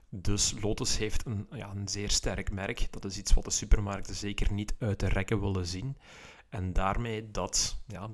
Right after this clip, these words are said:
de, eh, C E O zegt, ehm, "Kijk jongens, als jullie onze producten nog willen verkopen, dan zult je onze prijs moeten afslikken." Dus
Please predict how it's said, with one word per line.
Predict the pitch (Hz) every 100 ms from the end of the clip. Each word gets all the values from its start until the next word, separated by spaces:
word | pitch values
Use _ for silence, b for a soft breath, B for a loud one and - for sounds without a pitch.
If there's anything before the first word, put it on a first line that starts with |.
| 98
de, | 92 92 90 - - - B B B B B B _ -
eh, | 95
C | 87 -
E | 113 107 95
O | 104
zegt, | - 90 110 - - - -
ehm, | 101 95 95 - _ _ _
"Kijk | - 92 -
jongens, | 107 104 - -
als | - -
jullie | 98 104
onze | 98
producten | - 98 92 85 98 92 -
nog | 95 87
willen | 110 92 92
verkopen, | 87 - 92 - 113 -
dan | 117
zult | 92 92
je | -
onze | 110 104
prijs | - 95 92 -
moeten | 101 - 107 - - _ _ - - _ - -
afslikken." | - - - 107 101 - -
Dus | 110 92 - -